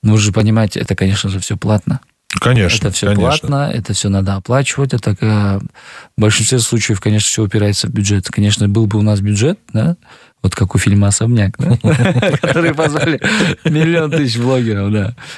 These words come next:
Speaker 1: Тогда, конечно же, бы о нас бы узнали бы, о нас либо услышали об этом фильме. Но ничего, будем учиться на ошибках, э, все впереди, конечно же. Будем, э,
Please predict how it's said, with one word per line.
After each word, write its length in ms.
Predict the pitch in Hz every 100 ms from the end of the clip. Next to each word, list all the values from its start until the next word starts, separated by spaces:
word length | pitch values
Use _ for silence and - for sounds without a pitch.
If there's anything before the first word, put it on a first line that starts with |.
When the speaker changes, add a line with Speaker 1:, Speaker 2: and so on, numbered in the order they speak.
| -
Speaker 1:
Тогда, 240 | - 123 151
конечно 440 | 131 127 123 117
же, 140 | 104
бы 100 | 101 104 101
о 80 | 104
нас 220 | 104 110 101
бы 100 | 101
узнали 400 | 95 104 110 101
бы, 160 | 98
о 60 | 95
нас 280 | 95 95 -
либо 200 | 90 107
услышали 440 | 104 - 98 98
об 120 | 98 -
этом 200 | - 101
фильме. 320 | 107 110 - - - - - - -
Но 100 | 135
ничего, 540 | 165 180 208 202 175
будем 380 | 123 127 147 143
учиться 320 | 131 139 -
на 140 | 127 127
ошибках, 540 | - 160 - 98 92
э, 320 | 98 95 92 92
все 180 | -
впереди, 560 | 104 - 110 104 113 127 120 -
конечно 380 | - 190 165 -
же. 140 | 196 - 107
Будем, 800 | 107 104 101 101 107 110 107 104 101
э, 400 | 98 98 98